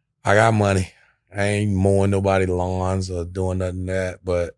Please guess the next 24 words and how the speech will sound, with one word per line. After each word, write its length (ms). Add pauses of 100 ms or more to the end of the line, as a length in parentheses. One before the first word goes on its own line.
what 240
I 120
do 260
have 320
and 100
what 100
my 140
value 480
is 140
at, 180
that 100
I'm 120
smart, 520 (800)
I'm 120
a 60
leader. 460 (600)
I'm 200
gonna 220
give 260
you 120
a 40
different 340
perspective 600
of 160